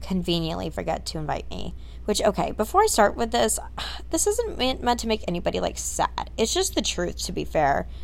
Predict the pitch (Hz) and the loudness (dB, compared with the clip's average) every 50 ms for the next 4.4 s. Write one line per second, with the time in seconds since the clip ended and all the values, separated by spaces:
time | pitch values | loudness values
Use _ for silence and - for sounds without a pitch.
0 | - - - - - - - - - - 202 202 202 196 196 196 196 196 202 196 | -10 -10 -10 -10 -10 -8 -8 -8 -2 4 6 8 8 8 8 6 6 4 2 -2
1 | 190 - - - - - 269 262 262 262 262 247 277 - - 415 202 190 381 - | -4 -2 -2 0 4 6 6 8 8 8 6 4 0 -2 0 2 4 4 4 4
2 | - 302 311 - - - - 214 170 147 139 131 101 - - - - - - - | 2 2 2 0 -2 0 6 6 8 8 8 6 6 4 0 -2 -6 -8 -10 -10
3 | - - - - - - - - - - - - - 196 180 180 - - - - | -10 -12 -12 -12 -12 -12 -12 -10 -10 -10 -6 0 2 2 2 2 -2 -8 -12 -10
4 | - - 202 175 139 120 - | -2 2 2 2 2 0 -6